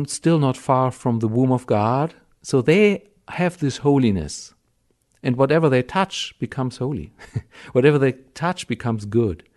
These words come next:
This is why parents love their children, because they bring holiness to the families. But if parents start to use this for their own purposes, or maybe, maybe even if they do it unconsciously,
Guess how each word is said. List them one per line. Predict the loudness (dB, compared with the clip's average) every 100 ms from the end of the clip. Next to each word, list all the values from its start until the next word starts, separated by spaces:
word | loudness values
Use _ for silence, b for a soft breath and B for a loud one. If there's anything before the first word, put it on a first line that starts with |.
| _
This | -2 -2
is | 0
why | 0
parents | 0 -2 0 0 -2
love | -4 -6
their | -10
children, | -6 -4 -2 -2
because | -2 -2 -4 -4 B B B B
they | -2 -2
bring | 0 0 0 0
holiness | 0 0 0 0 -4 -8
to | -6 -2
the | 0
families. | 0 -4 -4 -8 -16 -20 -20 _ b b b b b b b
But | -2 -2 -2
if | -4 -6
parents | -6 0 2 0 -2
start | -6 -4 -4 -2
to | -2
use | 0 4 6 4 2
this | -2 -2 -4 -14 -16 _ _ _
for | -2 2
their | 4
own | 2
purposes, | 0 -2 -2 -6 -10 -14 -20 _ _ b b b
or | -2
maybe, | 0 0 0 -4 -6 _ _ -8
maybe | -2 0 0 -4
even | -4 -4
if | -6 -2
they | -2
do | 0 -2
it | -4
unconsciously, | -8 -6 -4 -4 -6 -6 -6 -6